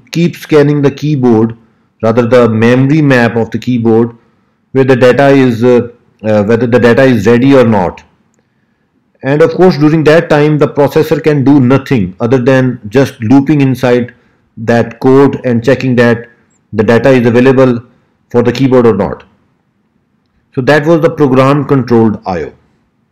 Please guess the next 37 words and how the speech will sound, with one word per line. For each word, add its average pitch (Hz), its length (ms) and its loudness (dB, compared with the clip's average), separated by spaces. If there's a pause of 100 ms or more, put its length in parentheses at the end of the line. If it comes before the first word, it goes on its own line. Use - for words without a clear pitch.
(420)
The 139 100 -2
other 196 240 0
technique 185 540 0
is, 147 380 -2
uh, 127 280 2
interrupt 147 520 -2 (220)
driven 113 280 0
I 82 140 -4
O, - 160 -14 (340)
in 135 140 -2
which 147 160 0
the 165 80 0
processor 151 580 -2
do 143 100 2
not 185 220 0
scan 156 420 -2
for 151 160 0
the 135 120 0
device 113 340 0
to 135 100 -4
be 123 120 -2
ready, 110 360 -2 (800)
rather 139 340 0
is 175 180 0 (100)
informed 160 560 0
about 156 260 2
the 165 100 2
data 135 340 0
availability 151 540 0
using 151 360 0
an 156 100 0
interrupt. 143 460 -2 (2250)
However, 185 360 2
the 196 160 -2
fast 165 420 -2
processor, 156 720 -2
uh, 117 400 0